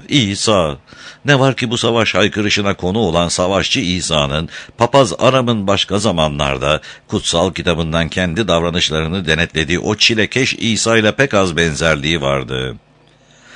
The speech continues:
Tuhaftır ki Aram'ın İsa haykırışı Gabriel Bagratyan'ı kendine getirmişti.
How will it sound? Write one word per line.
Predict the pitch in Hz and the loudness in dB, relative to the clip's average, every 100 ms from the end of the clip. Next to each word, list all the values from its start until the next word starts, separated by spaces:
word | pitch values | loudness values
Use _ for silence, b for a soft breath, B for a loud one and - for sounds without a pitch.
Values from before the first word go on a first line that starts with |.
| B B - | B B -2
Tuhaftır | 135 156 151 - 165 | 2 4 4 2 0
ki | - - - | 0 -4 2
Aram'ın | 123 98 85 95 | 4 4 2 -2
İsa | 95 95 - 107 95 | 0 0 0 0 2
haykırışı | 69 76 76 71 92 | 0 -2 -2 0 0
Gabriel | 78 117 95 113 101 82 | 2 2 2 2 2 2
Bagratyan'ı | 95 69 98 90 82 87 | 2 2 0 0 0 -2
kendine | 87 82 73 78 | 0 -2 0 -2
getirmişti. | 73 73 76 71 71 - 65 62 | -2 -2 -4 -4 -4 -4 -4 -6